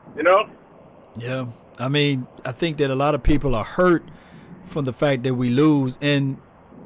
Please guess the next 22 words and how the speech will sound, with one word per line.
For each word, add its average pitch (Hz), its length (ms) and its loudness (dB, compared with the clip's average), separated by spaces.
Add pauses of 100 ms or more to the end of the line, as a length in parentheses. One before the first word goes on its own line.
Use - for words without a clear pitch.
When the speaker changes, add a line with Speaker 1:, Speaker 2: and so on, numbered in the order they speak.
(260)
Speaker 2:
that's 156 240 0
all 160 220 4
they 160 180 2
play 170 260 2
on 151 140 0
T 160 200 2
V. 143 280 -4 (720)
I 175 200 0
can 160 160 -2
Speaker 1:
Yeah. 151 80 4 (100)
Speaker 2:
rewind 165 580 2 (180)
E 180 220 2
S 180 140 -2
P 135 500 0
N, 131 160 -10 (380)
Undisputed, 156 800 -2 (640)
Fox, - 560 -2 (320)
whatever 185 500 -2
network 175 480 0
that's 147 220 -2
out 165 260 0
there, 90 280 -8